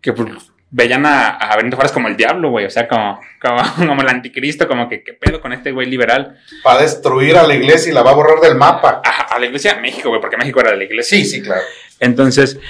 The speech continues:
Speaker 1: es importante, <coughs> por eso te digo, como reconocer bien el, el contexto, porque eso nos, nos da una pauta muy grande de por qué México fue así y por qué México es, es así todavía. Es un trauma muy grande que, que, que no, no borras tan fácil.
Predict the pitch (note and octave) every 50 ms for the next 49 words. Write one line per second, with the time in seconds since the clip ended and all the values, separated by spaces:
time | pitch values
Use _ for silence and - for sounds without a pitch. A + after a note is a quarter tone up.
0 | - - - - _ _ - C#3 C3+ C#3 F3+ D#3 C#3+ C3+ B2+ C3+ C3+ C3 - -
1 | - A#3+ - - - - B2 B2 A#2+ A#2 C3+ B2 B2 A#2+ B2+ C#3 D3 B2 B2 A#2
2 | - C3+ B2+ B2 A#2 A#2+ A#2 - A#2+ A#2 A2+ - C3+ C3 C3+ C#3+ D3 D3 D3 C#3
3 | C#3 - B2+ A#2+ - B2+ C3 B2+ C3+ C#3+ C3+ C#3 - E3 E3+ E3+ - _ _ _
4 | - A#2+ A#2+ C3 A#2+ C#3+ C#3 C3 A#2 - - - A#2 A2+ A2+ A2 A#2 A#2 C3 C3+
5 | C3 C3 B2 B2 B2 C3 C3 C3 C3+ B2+ C3+ C#3 C3+ C3 C3+ C#3+ C#3 - _ _
6 | - _ _ _ _ - C3 - A#2+ A#2+ - C3+ C3+ C3+ C3+ C3+ C3+ C3+ C3+ -
7 | D#3 D#3 - - - - _ _ _ _ _ _ _ - - - C#3+ C#3 C3 B2
8 | - - E3 G3 F#3 - - _ - B2+ A2+ A#2+ A#2+ B2 B2+ A#2+ B2 B2 A#2+ -
9 | - - - _ _ _ _ _ _ _ - C#3 D3+ D#3+ D#3 - - - - -
10 | - - C3+ B2+ - _ _ _ _ _ _ - A2 G#2 G2+ G#2 G#2+ G#2 - _
11 | _ _ _ _ _ _ _ _ _ - B2 - D3+ C#3+ D3 D3+ D3 C#3+ C3 B2+
12 | B2+ B2 A#2+ B2 B2 A#2+ A#2+ - - - _ _ - - G2+ F2+ - - - G2
13 | G2+ G#2 G#2+ G#2 G#2+ G#2+ A2 A2 G#2+ A2+ A#2+ A#2+ A2+ - G2+ F2+ G2+ G#2 - -
14 | -